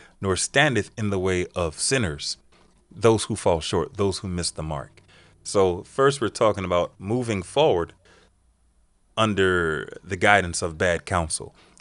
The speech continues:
And then we're talking about standing still, uh, in the way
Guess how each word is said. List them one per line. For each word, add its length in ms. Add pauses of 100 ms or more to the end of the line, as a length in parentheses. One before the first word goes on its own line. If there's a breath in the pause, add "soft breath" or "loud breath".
And 120
then 100
we're 80
talking 340
about 320 (440)
standing 720 (380)
still, 640 (960)
uh, 320 (160)
in 200
the 100
way 640